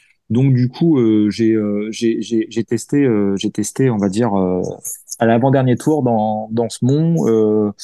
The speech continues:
j'ai vu que ça couinait un peu. Euh, et puis, bon, au tout début du dernier tour, début du mont, j'ai, j'ai, euh, j'ai fait semblant de grimacer. Et, euh, et donc, j'ai, j'ai vu qu'il commençait à accélérer. Donc, du coup, j'ai suivi. Puis après, j'ai contré. Et je suis parti. Et donc, je finis sixième de la course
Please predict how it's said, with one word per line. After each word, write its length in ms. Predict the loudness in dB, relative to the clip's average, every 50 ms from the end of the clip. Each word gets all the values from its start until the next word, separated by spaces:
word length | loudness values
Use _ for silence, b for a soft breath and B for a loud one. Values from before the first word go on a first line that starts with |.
| B B B B B -2
j'ai 120 | 0 0
vu 160 | 2 2 0
que 60 | 0
ça 120 | -2 -4 -4
couinait 320 | -4 _ -8 -4 -2 -2
un 140 | 0 -2 -2
peu. 400 | -2 -2 0 0 0 0 -2 -4 -8 _ -12 -8
Euh, 340 | -8 -6 -6 -4 -4 -6
et 40 | -6
puis, 160 | -6 -4 -2
bon, 140 | 0 0 0
au 60 | 0
tout 200 | 0 -2 -2 -2
début 500 | 0 0 0 0 0 -2 -2 0 0 0
du 120 | 0 0 0
dernier 260 | 0 0 -2 -2 -4
tour, 220 | -2 -2 -2 0
début 240 | 0 0 0 -2 -2
du 120 | -2 -2 -2
mont, 200 | -2 -4 -6 -4
j'ai, 260 | -2 0 0 0 -2 -4
j'ai, 280 | -4 -2 0 0 0
euh, 100 | 0 -2 -4
j'ai 100 | -6 -6
fait 120 | -4 -4
semblant 260 | -2 -2 -2 0 0 0
de 60 | 0
grimacer. 580 | 0 0 0 0 0 0 0 0 0 0 -2 _ _ _ b b b b b b b b b _ _ _ -2
Et, 180 | 0 0 2 2
euh, 520 | 0 -2 -2 -4 -4 -4 -6 -6 -8 -6 -4
et 80 | -2 0
donc, 120 | 0 0
j'ai, 420 | 2 2 2 2 2 0 -2 -4 -6
j'ai 140 | -2 -2 -2
vu 80 | -2 -4
qu'il 140 | -10 -8 -4
commençait 340 | -2 -2 -2 -2 -2 0
à 40 | -2
accélérer. 420 | -2 -2 -2 0 0 2 2 2 2
Donc, 160 | 0 0 0
du 120 | -2 -2
coup, 240 | -4 _ -2 0 0
j'ai 120 | 2 0
suivi. 360 | -2 -2 -2 -2 -2 -2 -2 -2
Puis 80 | -2
après, 160 | -4 -2 -2
j'ai 120 | -2 -2 -2
contré. 360 | -4 -6 -10 -10 -10 -12 -12 _ _ b b b b b -4
Et 60 | -4
je 40 | -2
suis 100 | -2 -4
parti. 360 | -6 -8 -12 -12 -14 -16 -16 _ _ _ _ _ _ _ _ _ _ -4
Et 100 | -2 0
donc, 160 | 0 0 -2
je 80 | -2 0
finis 160 | 0 0 0
sixième 400 | 0 -2 -2 -2 0 -2 -2 0
de 80 | 0 0
la 80 | 0
course 240 | 0 -2 -4 -6 -6